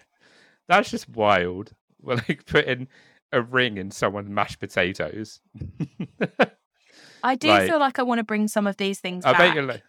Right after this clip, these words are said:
Speaker 1: yeah?
Speaker 2: Yeah, the ring in the
Speaker 1: Fair.
Speaker 2: mash. That's
Speaker 1: I
Speaker 2: gotta be
Speaker 1: mean,
Speaker 2: fun.
Speaker 1: it'll be fun for, like, everybody else who doesn't accidentally swallow that ring.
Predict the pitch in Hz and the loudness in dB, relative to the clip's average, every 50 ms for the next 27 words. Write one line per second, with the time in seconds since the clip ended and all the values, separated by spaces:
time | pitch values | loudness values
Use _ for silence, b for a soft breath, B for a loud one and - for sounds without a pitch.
0 | _ _ _ _ _ - 101 95 101 117 131 - _ _ _ _ _ _ - 262 | _ _ _ _ _ -4 0 4 4 4 2 0 _ _ _ _ _ _ -10 -2
1 | 381 415 359 247 214 - _ 220 226 277 302 381 381 381 381 330 311 294 320 269 | 0 2 2 2 2 0 _ -4 -2 -2 0 0 0 0 0 0 0 2 2 2
2 | 196 - 233 240 - - - - _ _ _ _ _ - - 131 131 - 117 120 | 2 0 -2 -4 -6 -8 -8 -10 _ _ _ _ _ -6 -6 -6 -4 0 0 2
3 | 123 135 131 131 131 - 160 160 202 233 247 b b b b b b b b b | 4 4 4 4 2 0 -4 -2 -2 -4 -6 b b b b b b b b b
4 | _ _ _ _ - 131 127 151 151 143 - 190 202 180 - - 117 101 95 92 | _ _ _ _ 0 2 2 2 2 2 2 2 2 2 -2 -2 2 2 2 0
5 | - _ - 113 101 104 90 92 87 85 87 87 80 82 - - - 90 82 95 | -2 _ -6 -6 -6 -4 -6 -6 -4 -2 -2 -2 -2 -4 -8 -12 -12 -8 -4 -4
6 | 87 - 87 85 _ - 101 - - - - 90 - 82 78 - - - 92 85 | -6 -6 -6 -16 _ -6 -6 -6 -6 -12 -16 -14 -14 -14 -16 -12 -4 -4 -2 -2
7 | 80 78 80 78 85 87 87 80 76 - - | -2 -6 -6 -8 -6 -6 -6 -8 -8 -10 -18